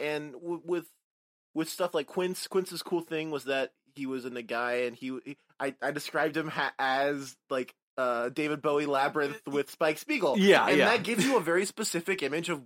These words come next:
Speaker 1: what that character is like.
Speaker 2: Yeah.
Speaker 1: And that's cool that I can say those things and that you as a human being can process them and understand exactly how this guy talks and how he acts
Speaker 2: Of
Speaker 1: based on
Speaker 2: course.
Speaker 1: those three words.
Speaker 2: Yeah. <laughs> Yeah, and, you know, I guess,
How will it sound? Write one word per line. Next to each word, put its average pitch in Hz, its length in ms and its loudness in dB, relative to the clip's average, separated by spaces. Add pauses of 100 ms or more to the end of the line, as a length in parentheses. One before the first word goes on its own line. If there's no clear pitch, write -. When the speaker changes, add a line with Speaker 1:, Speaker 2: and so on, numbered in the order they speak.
Speaker 1:
what 127 180 -2
that 147 160 0
character 170 380 -2
is 220 100 -6
like. 359 320 -2
Speaker 2:
Yeah. 143 300 4 (140)
Speaker 1:
And 180 360 0 (140)
that's 196 260 2
cool 294 540 4
that 151 260 2
I 160 80 2
can 175 180 -4
say 190 240 -2
those 185 240 0
things 185 380 -4
and 151 160 -2
that 143 120 -2
you 165 200 -2
as 165 80 -2
a - 40 -10
human 160 220 -8
being 156 200 -6
can 135 140 -6
process 151 420 -2
them 143 160 -4
and 131 80 -6
understand 135 560 -4 (360)
exactly 151 640 0
how 143 180 -2
this 143 160 -6
guy 123 180 0
talks - 480 -4
and 143 120 -8
how 147 200 0
he 143 120 0
acts 143 300 0
Speaker 2:
Of 151 80 -8
Speaker 1:
based - 320 2
on 185 120 4
Speaker 2:
course. 160 160 8
Speaker 1:
those - 200 4
three 180 280 0
words. 170 440 4
Speaker 2:
Yeah. 147 400 4
<laughs> 160 100 0 (1160)
Yeah, 190 220 4
and, 156 260 0
you 160 80 0
know, 151 120 4
I 139 60 4
guess, - 420 0